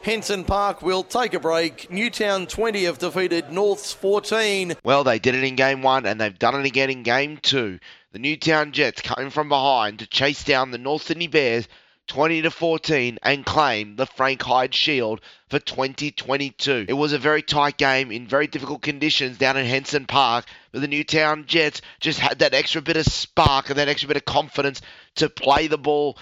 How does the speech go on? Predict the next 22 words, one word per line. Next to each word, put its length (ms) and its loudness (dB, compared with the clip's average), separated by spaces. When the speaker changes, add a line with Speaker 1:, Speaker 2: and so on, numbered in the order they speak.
Speaker 2:
in 200 -4
the 80 2
very 300 2
greasy 360 -2
conditions 600 -2
and 180 -4
take 320 -2
down 300 0
the 100 0
Bears 520 0
in 160 -6
maintaining 760 0
their 200 2
lead 460 0
in 240 -6
the 460 -2
knock-on 360 0
effect 400 -2
New 220 -8
South 400 0
Wales 320 0
Cup. 300 0